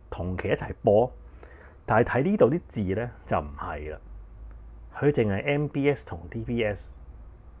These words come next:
有得播。如果佢 Netflix 有嘅話呢，佢應該會寫埋㗎嘛。噉即係話呢，可能你要 Netflix，你要有，可能係，可能係佢播完之後先有。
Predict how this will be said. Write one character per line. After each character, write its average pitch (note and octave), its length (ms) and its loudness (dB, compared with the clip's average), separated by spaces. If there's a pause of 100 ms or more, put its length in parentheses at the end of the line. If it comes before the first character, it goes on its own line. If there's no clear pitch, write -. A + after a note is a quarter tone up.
(240)
有 F#2 100 -2
得 G#2+ 80 0
播。 E2 260 0 (500)
如 C3 180 4
果 F3 120 8
佢 C#3+ 60 2
Netflix E3 560 2
有 G3+ 80 4 (120)
嘅 F#2+ 120 2
話 E2+ 140 -4
呢， G#2+ 160 -8
佢 - 140 0
應 B2 60 0
該 C#3+ 100 6
會 G#2 100 2
寫 E2 400 -4
埋 E2+ 200 -4
㗎 F2+ 120 -14
嘛。 F#2 80 -12 (1300)
噉 E3 160 4
即 F#3+ 80 8
係 D#3 80 12
話 A#2 120 12
呢， C3+ 120 6
可 C#3 140 6
能 F#2 180 6
你 F#2+ 80 2
要 A#2 240 2
Netflix， - 460 -6
你 G2 140 -4
要 F#2+ 260 -2
有， F2+ 60 -2
可 C3 140 2
能 G2+ 100 -2
係， E2+ 240 -10 (1200)
可 G#3 120 12
能 D#3 120 12
係 A2+ 180 6
佢 A#2+ 160 4
播 A#2 220 10
完 F2 200 4
之 A2+ 120 0
後 F2+ 100 2
先 G2+ 200 -4
有。 E2+ 80 -6